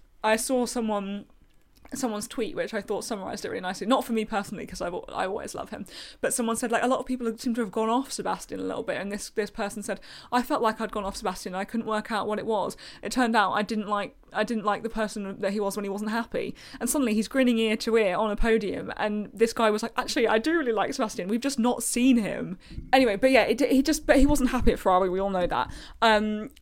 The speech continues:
so I'm, I don't think we're gonna see it every week. But I like to think that he's now comfortable enough with the car. He's in a good position. We know that, you know, that car has the pace. It's got the package to put him in a good position.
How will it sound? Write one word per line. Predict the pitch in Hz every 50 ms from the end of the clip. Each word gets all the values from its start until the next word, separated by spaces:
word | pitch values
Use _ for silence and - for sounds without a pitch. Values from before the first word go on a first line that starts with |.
| - - - -
so | - - - 254 247 247 247 247 233 - -
I'm, | 254 285 311 302 302 302 - -
I | 262 277
don't | 277 330 330 294 277
think | - - 277 214 202 226 - - - 311 - -
we're | - 226 226
gonna | 220 240 233 226
see | 220 - - 240 214
it | 214 202
every | 214 226 226 240 233
week. | 233 254 220 - 254 277 - - - - - - - - - - _ -
But | 233 240
I | 233 233
like | 240 254 262 285 277 277
to | - 269
think | - - 254 226 - -
that | 202 220 220
he's | 196 233 240 226 -
now | 233 233 226 247 254 262 269 262
comfortable | - - 262 247 269 - 240 254
enough | 240 233 214 208 -
with | 214 170
the | 175
car. | - - - 269 254 247 240 247 247 - - - -
He's | - 226
in | 277 277
a | 269
good | 277 226 -
position. | - 190 - 202 - - 196 196
We | 202 220
know | 220 240 240 240 226
that, | 202 - - 196
you | - 226
know, | 208 190 180
that | 180 196 190 - -
car | - 214 196
has | - - 220 226 202 -
the | - 196
pace. | - - 240 208 - - - - - - - - - - - - - - -
It's | - - - - -
got | 240 220 -
the | 208
package | - - 240 208 - 214 - -
to | - 185
put | - - 233 - 220
him | 202 208 196 190 190 - -
in | - 226 202
a |
good | 196 180 185 180 -
position. | - 190 175 247 254 - - - - - 190